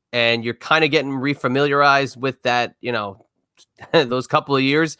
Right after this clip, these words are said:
people have really responded to that. And that's been the best, uh, that I've heard so far, is that, you know, either saying, "Oh, I never heard that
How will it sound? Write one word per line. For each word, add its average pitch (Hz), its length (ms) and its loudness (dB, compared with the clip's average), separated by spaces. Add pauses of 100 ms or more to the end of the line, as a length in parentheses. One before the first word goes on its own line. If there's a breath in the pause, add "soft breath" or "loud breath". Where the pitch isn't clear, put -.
(420 soft breath)
people 139 240 0
have 127 100 0
really 135 220 0
responded 120 500 -2
to - 80 -12
that. 104 220 -4
And 104 100 -6
that's 120 180 -2
been 123 160 -6
the 117 120 -4
best, 113 400 -4
uh, 104 220 2
that 107 120 0
I've 101 140 -6
heard 113 240 2
so 110 180 -2
far, 107 340 0
is 98 120 -8
that, 101 260 -4
you 104 60 -6
know, 101 140 -4
either 104 180 -6
saying, 101 400 -2 (340 loud breath)
"Oh, 123 80 2
I 131 120 2
never 127 200 2
heard 127 200 4
that 135 160 -6